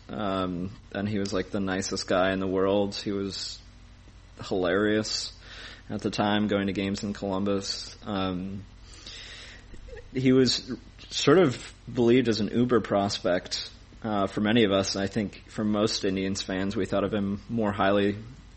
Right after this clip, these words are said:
much more highly, even as Sizemore was reaching the same level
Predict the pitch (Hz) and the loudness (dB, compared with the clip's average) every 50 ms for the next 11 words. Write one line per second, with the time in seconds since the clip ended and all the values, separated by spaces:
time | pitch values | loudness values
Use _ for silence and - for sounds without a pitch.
0 | - - - 123 110 - - 113 104 104 98 101 101 98 76 101 104 107 104 104 | -14 -4 -2 0 0 0 0 0 2 2 4 4 4 4 4 2 2 2 2 0
1 | 101 98 101 - - 101 - - - 98 95 101 101 - 110 101 98 95 92 92 | -2 -2 -4 -6 -6 -4 -2 0 2 4 4 4 2 0 -2 -2 -2 0 0 0
2 | 92 92 - - - - - - - 110 104 101 - - 98 98 95 92 - 107 | 0 -2 -2 -4 -4 -6 -8 -6 -2 -2 0 0 0 -2 -2 -4 -4 -4 -4 -4
3 | 98 95 95 95 98 101 98 95 90 92 | -4 -2 -2 -2 -2 0 0 0 -2 -2